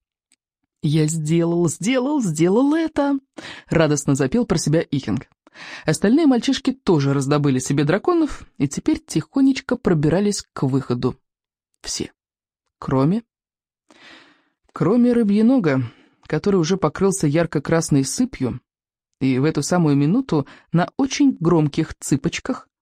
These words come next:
подкрадывался к клубку свившихся в узел змеевиков.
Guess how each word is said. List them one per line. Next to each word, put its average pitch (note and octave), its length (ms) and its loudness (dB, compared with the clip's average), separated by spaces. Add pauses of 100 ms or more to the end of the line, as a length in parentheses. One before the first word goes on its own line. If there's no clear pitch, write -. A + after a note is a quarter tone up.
(140)
подкрадывался G3 760 0
к - 180 -12
клубку F3 480 -2
свившихся F#3+ 840 -2
в D#3 140 -2
узел D#3+ 340 0 (180)
змеевиков. D#3+ 840 -2